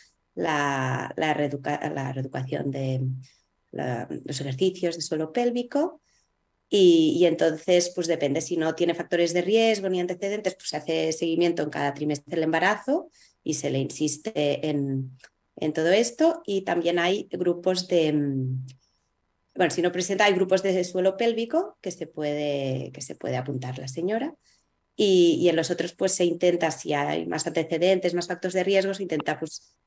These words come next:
que pueda hacer ejerci-, er, ejercicios de suelo pélvico de forma individual hasta aprenderlos bien y bien controlados y después también a nivel grupal.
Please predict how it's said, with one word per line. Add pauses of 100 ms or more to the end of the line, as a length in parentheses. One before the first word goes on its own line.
(180)
que
pueda
hacer
ejerci-,
er, (320)
ejercicios
de
suelo
pélvico
de
forma
individual (420)
hasta
aprenderlos
bien
y
bien
controlados
y
después
también
a
nivel
grupal.